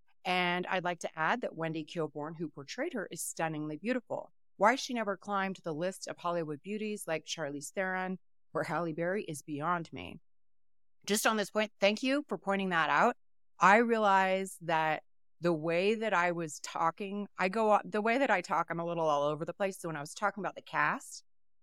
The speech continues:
there were a few British people that were playing Southerners. And I think I may have alluded to the fact that I thought she was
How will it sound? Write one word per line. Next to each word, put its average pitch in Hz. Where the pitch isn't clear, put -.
there 190
were 190
a 170
few 233
British 175
people 240
that 175
were 175
playing 170
Southerners. 190
And 185
I 185
think 240
I 220
may 185
have 175
alluded 175
to -
the 196
fact 190
that 156
I 147
thought 156
she -
was 151